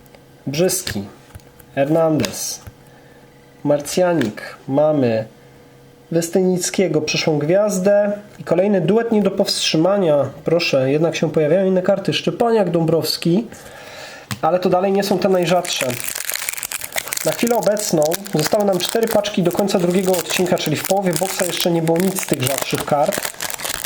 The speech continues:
Byłoby trochę smutno, gdyby się okazało, że właśnie w tych dwóch paczkach, które ktoś tam wyciągnął psim smętem, akurat, akurat były te fajne karty. Tak może być, a może być tak, że wyciągną jakieś kiepskie,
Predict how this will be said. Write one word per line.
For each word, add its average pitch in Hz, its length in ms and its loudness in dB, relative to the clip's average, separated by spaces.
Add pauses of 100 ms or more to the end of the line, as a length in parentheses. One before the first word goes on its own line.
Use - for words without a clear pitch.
(1200)
Byłoby 160 320 2
trochę 170 220 0
smutno, 196 400 0
gdyby 147 280 2
się 170 140 2
okazało, 147 420 2
że 143 160 0
właśnie 143 240 0
w - 60 -6
tych 156 140 0
dwóch 139 220 -2
paczkach, 143 400 0
które 143 260 -2
ktoś 139 220 -4
tam 139 180 0
wyciągnął 135 460 0
psim 131 260 0
smętem, 139 500 2
akurat, 135 460 0 (1040)
akurat 151 420 0
były 143 160 0
te 147 140 -4
fajne 131 340 2
karty. 131 340 -2
Tak - 260 -2
może 139 200 2
być, 131 320 2
a 160 40 4
może 160 160 2
być 175 160 -2
tak, 143 200 2
że 160 80 0
wyciągną 156 420 2
jakieś 151 260 -2
kiepskie, 151 640 0